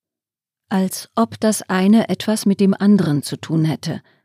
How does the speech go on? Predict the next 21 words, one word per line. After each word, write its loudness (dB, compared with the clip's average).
Als -2
sei 2
die 0
Krankheit -2
von -4
heute 0
eine 0
Entschuldigung 2
für -2
die -6
Tat -8
von -4
damals, -2
sagt -4
Roland -2
Graf. -6
Erst 0
später 0
realisiert 0
Roland 0
Graf, -8